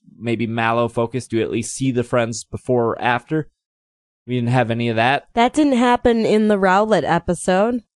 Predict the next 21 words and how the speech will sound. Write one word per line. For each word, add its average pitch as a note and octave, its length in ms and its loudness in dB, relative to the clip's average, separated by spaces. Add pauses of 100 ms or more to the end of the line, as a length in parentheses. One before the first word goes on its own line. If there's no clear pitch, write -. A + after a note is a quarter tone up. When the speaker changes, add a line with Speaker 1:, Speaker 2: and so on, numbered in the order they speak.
(260)
Speaker 2:
did F#3+ 160 0
it? C4+ 220 0 (260)
Speaker 1:
Yeah, C#3+ 200 2
they C#3+ 100 2
were D#3 80 4
at D#3+ 100 -2
the D#3 80 -2
school D3 260 0
at C3+ 80 -2
the C3 60 -6
beginning. G#2 480 -4 (460)
So - 240 2
Speaker 2:
Oh. E3+ 80 2
Speaker 1:
you C3 120 2
at A#2+ 120 2
least C#3 240 0
saw B2+ 220 2
Lily A2+ 420 0
Speaker 2:
Yep, A3 220 4
Speaker 1:
and F3+ 140 -8
Speaker 2:
yep, F#3 280 2